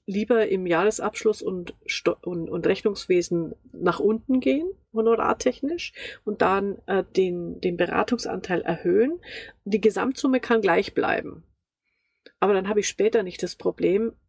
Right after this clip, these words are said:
dass der Mandant kommt und sagt, „Mensch, jetzt gibt's aber hier Buchführung für lau oder für, für gar nichts.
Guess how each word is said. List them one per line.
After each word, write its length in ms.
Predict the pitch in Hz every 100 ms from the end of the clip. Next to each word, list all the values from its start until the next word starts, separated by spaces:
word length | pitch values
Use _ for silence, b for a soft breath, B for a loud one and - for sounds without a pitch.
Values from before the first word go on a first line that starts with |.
| _ _
dass 160 | - 190
der 120 | 196
Mandant 420 | 180 180 170 196
kommt 260 | - 202 196
und 120 | 190
sagt, 240 | 185 - 185
„Mensch, 200 | 185 -
jetzt 200 | 180 -
gibt's 200 | - 202
aber 140 | 185
hier 580 | 180 196 185 180 175 160
Buchführung 440 | 196 - - 196 185
für 180 | - 185
lau 240 | 165 190
oder 420 | 214 180 180 175
für, 380 | - 175 175 170
für 120 | 180
gar 220 | 170 160
nichts. 300 | 185 220 -